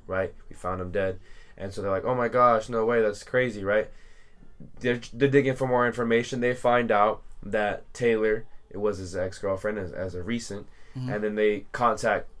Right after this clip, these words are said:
Speaker 1: Taylor's family to see, "Hey, where is your daughter, Laura Taylor?"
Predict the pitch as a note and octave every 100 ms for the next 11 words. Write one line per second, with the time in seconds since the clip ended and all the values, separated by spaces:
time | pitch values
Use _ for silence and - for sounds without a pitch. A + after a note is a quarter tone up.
0 | - D3 E3+ C3+ - G2+ G2 G2 G2+ G2+
1 | - A2 G#2 C3+ A2+ F#2 - - - -
2 | G2 G#2 G#2 F#2 G2 G#2+ A#2 G#2+ F#2+ F#2
3 | F#2+ F#2+ F#2 C#3+ A2+ F#2+